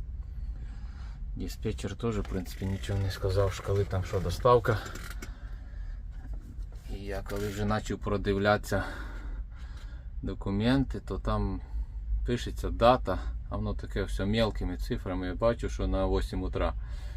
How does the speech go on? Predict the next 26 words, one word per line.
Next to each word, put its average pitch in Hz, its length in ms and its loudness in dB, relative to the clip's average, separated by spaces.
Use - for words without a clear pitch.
А 95 40 0
не 101 120 2
обратив 101 360 2
внимання, 107 500 6
яке 98 220 2
число, - 480 0
а 87 180 -2
там 101 180 2
пишеться, 98 420 -2
що - 140 -2
одинадцяте, 101 720 4
а 90 40 0
сьогодні 113 300 2
десяте. 101 560 0
І - 40 -4
виходить 90 720 -2
точно, 101 260 -2
що 107 140 -2
на 98 100 2
завтра. 85 380 0
Я 90 140 -4
дзвоню 98 320 0
диспетчеру, 92 680 -2
він 90 180 -2
теж 101 220 0
такий, 92 460 -2